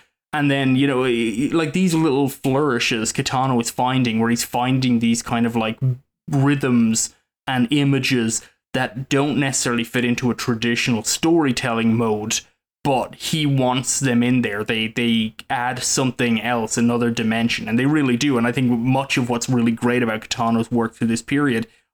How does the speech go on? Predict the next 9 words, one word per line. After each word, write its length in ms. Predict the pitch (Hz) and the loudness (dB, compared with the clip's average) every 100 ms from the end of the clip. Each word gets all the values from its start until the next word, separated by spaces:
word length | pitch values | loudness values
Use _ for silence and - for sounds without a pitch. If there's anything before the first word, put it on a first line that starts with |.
| _ - | _ -6
are 320 | 127 139 147 | -2 2 2
those 360 | 123 117 117 117 | 2 2 0 2
little 600 | 117 120 131 123 110 - _ _ - | 0 0 0 0 0 -4 _ _ -4
additions, 760 | 135 120 127 135 127 107 104 | -2 0 0 0 -2 -2 -4
those 240 | 123 117 117 | -2 -2 -2
images 480 | 131 131 123 123 117 | 0 0 0 -2 -2
that 100 | 113 | -4
he 80 | 110 | -4
finds 760 | - 120 120 120 107 104 - | -4 -2 0 0 0 -2 -4